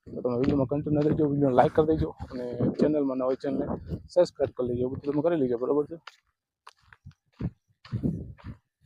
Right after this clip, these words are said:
તો જોઈ લ્યો, કપાસ મસ્ત થઈ ગયો. હા, હાલ,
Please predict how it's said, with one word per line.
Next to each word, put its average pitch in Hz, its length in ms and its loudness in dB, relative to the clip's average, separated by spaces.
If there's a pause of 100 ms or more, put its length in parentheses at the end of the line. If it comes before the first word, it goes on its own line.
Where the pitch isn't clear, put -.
(2000)
તો - 60 -8 (140)
જોઈ 120 160 6
લ્યો, 117 160 4 (500)
કપાસ - 340 0
મસ્ત 127 280 -6
થઈ 123 140 -2
ગયો. 123 140 0
હા, 139 80 -8 (2500)
હાલ, 190 180 12